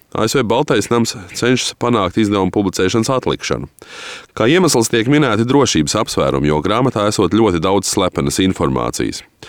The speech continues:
Pats Boltons un viņa advokāti gan šādus apgalvojumus noliedz. Senāta demokrāti joprojām vēlas panākt, lai Boltons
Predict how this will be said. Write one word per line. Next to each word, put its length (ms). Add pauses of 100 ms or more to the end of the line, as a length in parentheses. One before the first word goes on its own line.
(240)
Pats 240
Boltons 480
un 80
viņa 220
advokāti 420
gan 80
šādus 320
apgalvojumus 640
noliedz. 480 (380)
Senāta 320
demokrāti 540
joprojām 500
vēlas 320
panākt, 320
lai 240
Boltons 540